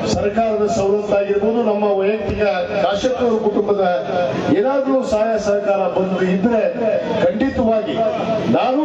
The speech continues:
ಆ ದೇವಸ್ಥಾನ ನಿರ್ಮಾಣ ಮಾಡುವಂತ ಸಂದರ್ಭದಲ್ಲಿ ನಿಮ್ಮ ಜೊತೆಗೆ, ಸಮಾಜ ಜೊತೆಗೆ ನಾನು ಇದ್ದೀನಿ ಅನ್ನೋ ಒಂದು ಭರವಸೆಯನ್ನು ಕೂಡ ನಾನು ಈ ಸಂದರ್ಭದಲ್ಲಿ ಕೊಡ್ತಾ, ಇವತ್ತು ಆ ವಿಶ್ವಕರ್ಮರು ನಮಗೆಲ್ಲ ಒಂದು ದಾರಿದೀಪವಾಗಿ ಇವತ್ತು ಮುನ್ನಡೆಸುವಂತ ಕೆಲಸ ಅವ್ರು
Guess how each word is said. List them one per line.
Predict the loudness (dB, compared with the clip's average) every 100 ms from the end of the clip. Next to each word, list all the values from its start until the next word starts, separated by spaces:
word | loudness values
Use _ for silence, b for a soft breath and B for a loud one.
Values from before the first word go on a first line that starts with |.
| 0
ಆ | 0 0
ದೇವಸ್ಥಾನ | 0 0 0 0 0
ನಿರ್ಮಾಣ | 0 0 0 0 0 0
ಮಾಡುವಂತ | 0 0 0 -2 -2
ಸಂದರ್ಭದಲ್ಲಿ | -2 -2 -2 0 2 0 -2 -4 -4 -2
ನಿಮ್ಮ | 0 0 0
ಜೊತೆಗೆ, | 0 0 0 -2
ಸಮಾಜ | 0 0 0 -2
ಜೊತೆಗೆ | -2 0 0
ನಾನು | 0 0
ಇದ್ದೀನಿ | 0 0 2 0
ಅನ್ನೋ | 0 0
ಒಂದು | 0 0 0 -2 -2 -2 -2 0
ಭರವಸೆಯನ್ನು | 2 2 0 0 0 0 2
ಕೂಡ | 2 2 0 -2 -2 -2 0
ನಾನು | 0 2 0
ಈ | -2
ಸಂದರ್ಭದಲ್ಲಿ | 0 0 0 0 0 0
ಕೊಡ್ತಾ, | 0 0 -2 -2 -4 -4 -2 -2 0 0
ಇವತ್ತು | 0 0 0
ಆ | 0 0
ವಿಶ್ವಕರ್ಮರು | -2 -2 0 0 2 0 0 -2 -2 -2 0
ನಮಗೆಲ್ಲ | 2 2 0 2 0 0 -2
ಒಂದು | 0 0
ದಾರಿದೀಪವಾಗಿ | 0 0 0 0 0 0 0 -2 -2 -2 -2 -4 0 0
ಇವತ್ತು | 2 0 0
ಮುನ್ನಡೆಸುವಂತ | 0 0 0 0 0 0 -2 0
ಕೆಲಸ | -2 0 -2 0
ಅವ್ರು | 0